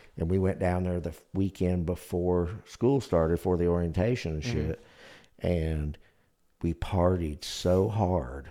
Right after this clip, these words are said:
Speaker 1: I thought I died. I woke up Sunday and I thought,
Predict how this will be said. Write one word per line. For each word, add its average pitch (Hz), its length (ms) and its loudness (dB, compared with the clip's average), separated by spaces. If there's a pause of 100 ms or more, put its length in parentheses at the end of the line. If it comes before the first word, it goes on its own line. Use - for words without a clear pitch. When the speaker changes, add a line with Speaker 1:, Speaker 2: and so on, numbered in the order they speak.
(380)
Speaker 1:
I 87 80 0
thought 95 260 4
I 76 100 0
died. 82 680 0 (1040)
I 82 80 0
woke 87 260 2
up 90 140 4
Sunday 95 640 2
and 87 100 2
I 80 60 0
thought, 80 480 -4